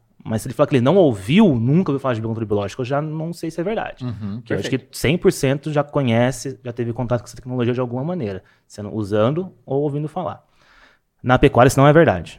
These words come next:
Speaker 1: Na pecuária e, na verdade, na saúde animal como um todo. A gente, o nosso melhor conhecimento e de nossos investidores, todo mundo que conhece a Decoy, nós somos a primeira empresa do mundo a usar a base de controle biológico pra saúde animal.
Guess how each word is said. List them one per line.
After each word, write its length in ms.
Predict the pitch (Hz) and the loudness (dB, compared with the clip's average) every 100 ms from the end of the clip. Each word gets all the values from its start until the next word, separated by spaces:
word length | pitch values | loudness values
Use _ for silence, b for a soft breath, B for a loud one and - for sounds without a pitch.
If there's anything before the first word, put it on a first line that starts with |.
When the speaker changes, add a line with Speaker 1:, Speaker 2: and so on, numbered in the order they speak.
| - | -12
Speaker 1:
Na 120 | 110 | -4
pecuária 320 | 117 113 147 | -2 4 4
e, 20 | 190 | 4
na 80 | |
verdade, 280 | 160 139 156 | 4 6 6
na 60 | 175 | 4
saúde 160 | 165 160 | 0 0
animal 220 | 139 151 | 2 2
como 200 | 185 185 | 2 0
um 120 | 262 | 0
todo. 420 | - 127 101 95 - b b b b | 2 0 0 -6 -14 b b b b
A 100 | 101 | -2
gente, 280 | 107 170 156 | 0 2 2
o 20 | 107 | 0
nosso 320 | 113 117 135 | 2 0 2
melhor 200 | 120 139 | 2 2
conhecimento 720 | 156 139 - 107 123 170 127 | 2 0 -2 0 2 2 0
e 80 | 113 | 0
de 80 | 117 | 0
nossos 200 | 113 113 | -2 -2
investidores, 480 | 107 107 104 135 139 | -10 -8 -2 0 0
todo 100 | 127 | -4
mundo 120 | 127 | -6
que 80 | - | -4
conhece 200 | 117 120 | -4 -2
a 40 | |
Decoy, 360 | 110 - 110 131 | -4 4 6 6
nós 160 | 135 | 4
somos 160 | 147 135 | 2 -2
a 80 | 139 | -2
primeira 340 | - 135 151 | -2 0 0
empresa 300 | 175 156 135 | 0 0 0
do 180 | 120 185 | 4 4
mundo 480 | 180 151 185 226 - b b b b - | 4 2 2 0 -2 b b b b 0
a 140 | 127 | 2
usar 360 | 131 117 117 104 | 2 2 2 2
a 80 | 104 | -2
base 380 | 101 123 185 202 | 2 4 4 0
de 100 | 156 | 0
controle 360 | 170 139 139 | 0 2 0
biológico 680 | 123 120 107 101 127 - 190 - _ _ _ _ - | 4 4 6 6 4 0 -6 -6 _ _ _ _ -2
pra 160 | 117 | 0
saúde 240 | 117 131 127 | 2 2 4
animal. 480 | 160 135 92 - | 2 0 -2 -12